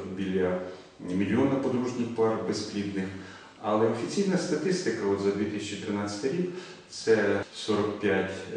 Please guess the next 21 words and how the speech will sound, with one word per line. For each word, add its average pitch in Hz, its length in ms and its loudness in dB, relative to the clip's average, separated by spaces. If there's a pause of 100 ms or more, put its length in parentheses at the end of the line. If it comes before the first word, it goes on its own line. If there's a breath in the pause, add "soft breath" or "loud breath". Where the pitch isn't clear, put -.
(220)
тисяч 95 280 -2
жінок 107 320 0 (100)
з - 20 -4
безпліддям 131 580 0 (220)
і - 20 -2
біля 143 420 0 (100)
тринадцяти 113 600 -2
тисяч 101 400 -6
чоловіків 90 440 -4
з 85 140 -8
безпліддям. - 480 -12 (560 loud breath)
Тобто, 113 580 4
м, 92 320 0 (200)
цифри 123 520 4 (220)
не 104 380 4
такі 113 300 0
вже 104 220 2 (160)
й 92 40 2
великі 87 400 4 (140)
для 98 200 0
нашої 113 240 -2